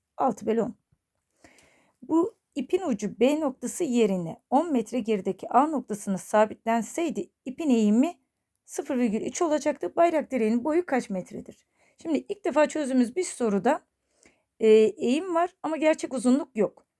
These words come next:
Şu halindeki durumda eğimimiz altı bölü on sa dikey uzunluğumuz altının katı, yatay uzunluğumuz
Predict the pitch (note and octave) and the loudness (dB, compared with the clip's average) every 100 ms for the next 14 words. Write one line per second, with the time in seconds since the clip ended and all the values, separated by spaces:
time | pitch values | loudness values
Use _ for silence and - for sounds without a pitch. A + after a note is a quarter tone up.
0 | _ - - F#4+ F#4 D4+ C4 A#3 A3 G3+ | _ -18 -2 0 2 4 4 2 0 0
1 | G3 - G#3 G3+ C#4 B3+ G#3+ F#3+ - - | -4 -10 -8 -2 0 2 2 -2 -4 -2
2 | B3 B3+ C4 D#4+ - - - A#3+ B3+ - | 2 2 2 -2 -6 -6 0 0 0 -2
3 | D4 A3 G3 - D4 - - F#3+ B3+ _ | 0 2 0 0 -2 -2 0 0 0 _
4 | _ _ _ - G3 C4 - F#4 C#4 G#3 | _ _ _ -10 -6 -4 2 2 2 2
5 | A3+ G3 F#3 F#3+ - _ A#3 A3 G#3+ A3+ | 2 2 0 -4 -8 _ 0 0 0 -2
6 | C4 - D4+ - E4 E4 _ _ _ _ | -2 -2 -4 -4 -6 -6 _ _ _ _
7 | - A3+ D#4+ - E4+ C4 G3+ B3 B3 D#4 | -2 2 2 2 0 2 2 4 4 2